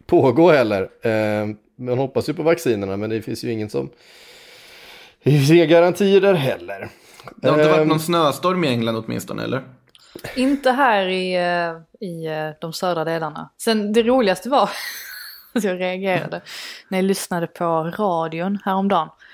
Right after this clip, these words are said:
Speaker 3: Så, ehm, jag har inte tänkt på detta tidigare, men så var det någon sån här väderleksrapport och så, så, ehm, sa de då att, eh, ja, nej, men de här vägarna är stängda på grund av is.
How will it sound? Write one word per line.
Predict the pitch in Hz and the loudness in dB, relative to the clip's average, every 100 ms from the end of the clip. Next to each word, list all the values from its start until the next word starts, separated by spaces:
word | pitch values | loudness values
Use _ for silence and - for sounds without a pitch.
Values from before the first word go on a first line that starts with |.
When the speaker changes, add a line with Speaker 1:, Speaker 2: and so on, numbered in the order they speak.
| - _ _ _ _ - | -20 _ _ _ _ -14
Speaker 3:
Så, | - 180 170 165 | -4 -2 0 -2
ehm, | 165 165 165 | -4 -4 -4
jag | 208 | 0
har | 226 | 0
inte | 269 | -2
tänkt | - 262 170 - | -4 -4 -2 -2
på | |
detta | 294 226 | -2 -2
tidigare, | - 160 156 160 170 | -6 -10 -8 -8 -8
men | 180 | -8
så | 175 | -8
var | 190 196 214 202 | -10 -8 -2 -2
det | 175 | -2
någon | 175 | -8
sån | - | -6
här | 175 | -4
väderleksrapport | 175 175 165 160 - 170 247 247 240 | -4 -4 -4 -8 -10 -8 -2 -2 -4
och | 196 196 | -8 -8
så, | 190 180 | -8 -8
så, | - 175 165 165 | -4 -4 -4 -6
ehm, | - 160 160 165 175 _ | -8 -8 -10 -12 -16 _
sa | - 185 165 | -6 -4 -4
de | 165 | -4
då | 165 156 151 | -4 -2 -2
att, | 151 - - _ _ _ _ _ _ _ _ | -4 -10 -20 _ _ _ _ _ _ _ _
eh, | 170 156 156 151 147 | -14 -12 -12 -14 -10
ja, | 214 220 240 247 | 0 4 4 4
nej, | 226 | 2
men | 220 | -2
de | 220 | 0
här | 208 190 | 0 2
vägarna | 208 202 175 | 2 0 -2
är | 170 | -4
stängda | - 185 185 170 | -4 -4 -4 -6
på | 156 | -6
grund | 170 160 | -8 -6
av | 160 - | -8 -6
is. | 226 - - - - | -8 -8 -12 -12 -12